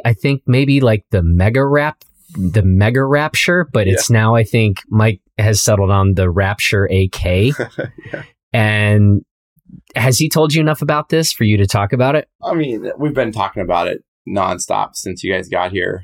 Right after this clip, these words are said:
Speaker 2: And, you know, Mike skied the Powabunga. I'm really glad he did. I, I, I hope you get to ski it, at least a run or two at some point, um, in the week.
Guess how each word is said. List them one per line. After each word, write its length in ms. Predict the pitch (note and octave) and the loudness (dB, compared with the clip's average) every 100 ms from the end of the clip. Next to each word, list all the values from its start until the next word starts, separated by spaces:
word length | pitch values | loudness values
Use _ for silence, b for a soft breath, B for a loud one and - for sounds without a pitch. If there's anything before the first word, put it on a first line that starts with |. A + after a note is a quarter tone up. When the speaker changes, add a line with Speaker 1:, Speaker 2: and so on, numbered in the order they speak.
| - - | -10 -4
Speaker 2:
And, 400 | G#2 F#2 F#2+ - _ _ - _ | -2 -2 -6 -12 _ _ -16 _
you 140 | A2+ A2+ | -6 -4
know, 120 | G2+ | -2
Mike 240 | G#2 B2 | -2 -4
skied 340 | - - A2+ F#2 | -6 -6 -6 -2
the 220 | G2+ F#2+ | -2 -2
Powabunga. 480 | A#2 G2 F#2 F#2 F#2 | -2 -2 -2 -2 -2
I'm 100 | F#2+ | 0
really 160 | G#2+ F#2 | 0 0
glad 180 | F#2+ | -2
he 60 | F2+ | -2
did. 160 | F2+ F2+ | -2 -2
I, 160 | - | -4
I, 80 | G2 - - | -6 -8 -10
I 80 | F#2+ | -6
hope 220 | A#2 - | -6 -6
you 60 | F#2+ | -6
get 140 | F#2+ | -8
to 60 | - | -10
ski 220 | - F#2 | -8 -6
it, 120 | F2+ - - | -6 -10 -14
at 100 | C#2+ | -10
least 180 | F#2+ G#2 | -10 -8
a 60 | F#2+ | -8
run 160 | F#2 | -6
or 60 | F#2 | -6
two 140 | - | -8
at 80 | G2+ | -10
some 180 | - F#2 | -10 -10
point, 280 | F#2+ G2 - F#2 - | -8 -8 -10 -18 -12
um, 240 | F#2 F#2+ F#2 | -10 -8 -10
in 60 | |
the 80 | F2+ | -10
week. 240 | F#2 F2+ | -10 -12